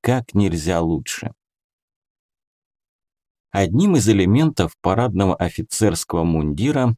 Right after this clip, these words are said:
является шёлковый шарф. Однако же носят его военные не на шее, как того следовало бы, следуя из названия предмета одежды, а и вовсе на поясе,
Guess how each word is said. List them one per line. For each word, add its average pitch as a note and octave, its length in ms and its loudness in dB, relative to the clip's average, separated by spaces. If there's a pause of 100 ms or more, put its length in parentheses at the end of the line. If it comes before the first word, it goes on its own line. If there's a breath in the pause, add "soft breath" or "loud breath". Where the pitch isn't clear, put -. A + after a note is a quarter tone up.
является F#2 880 -2
шёлковый G2+ 720 -2
шарф. - 580 -6 (320)
Однако D#3 520 -2
же D#3 160 -2
носят B2+ 400 -2
его A#2+ 200 2
военные G#2 580 2
не F#2 160 2
на D#2 200 0
шее, A2 460 -2 (260 soft breath)
как G#2+ 300 -2
того F#2 260 0
следовало F2+ 640 -2
бы, - 220 0 (180)
следуя G2 540 2
из F#2 260 0
названия F#2+ 640 0
предмета F#2 600 0
одежды, G#2+ 680 -2 (260)
а F#2+ 140 2
и C3 180 2
вовсе E3 540 0
на D#3 180 0 (140)
поясе, F2 640 2